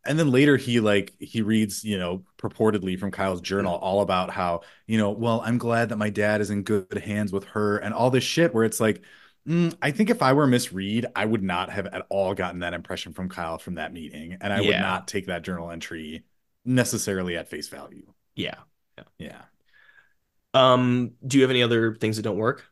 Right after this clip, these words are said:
Speaker 1: No, I mean, honestly, like I said, I, to me, what works pretty much, uh,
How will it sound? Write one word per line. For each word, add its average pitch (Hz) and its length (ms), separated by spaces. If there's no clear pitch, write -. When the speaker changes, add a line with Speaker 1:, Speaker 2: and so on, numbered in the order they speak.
Speaker 1:
No, 127 360
I 107 100
mean, 147 180
honestly, 117 420
like 117 180
I 123 80
said, 113 280
I, 90 200
to 120 120
me, 117 200
what 113 180
works 110 420
pretty 165 240
much, 113 420
uh, 87 580